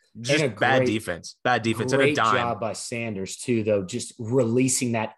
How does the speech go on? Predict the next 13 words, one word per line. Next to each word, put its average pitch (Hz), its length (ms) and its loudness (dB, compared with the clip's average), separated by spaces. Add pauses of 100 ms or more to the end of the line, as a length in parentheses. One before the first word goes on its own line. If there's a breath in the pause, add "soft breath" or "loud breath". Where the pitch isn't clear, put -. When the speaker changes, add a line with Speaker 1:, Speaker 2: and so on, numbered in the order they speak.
Speaker 2:
instantly 131 500 -2
when 110 160 -4
he 101 40 -6
sees 107 320 -4
its 95 160 -8
zone. 117 280 -4
He 131 140 0
looks 147 340 0
to 202 120 -2
the 160 120 -2
middle 156 220 -2
of 127 60 0
the 117 60 -8